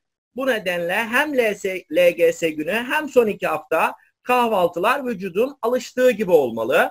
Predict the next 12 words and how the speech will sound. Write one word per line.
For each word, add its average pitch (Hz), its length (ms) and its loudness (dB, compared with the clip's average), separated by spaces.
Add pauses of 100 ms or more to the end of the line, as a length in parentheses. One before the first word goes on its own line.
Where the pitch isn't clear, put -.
(140)
Arkadaşlar 254 720 2 (520)
sabah 285 500 0
kahvaltıdan 277 840 -2
sonra 233 600 0
eksik 254 380 -8
hissettiğimiz 226 680 -8
konularla 269 580 0
ilgili 233 680 -2
sorular 269 520 4
çözmeliyiz. 196 760 -2
Neden? 220 600 -2 (400)
Çünkü 240 560 2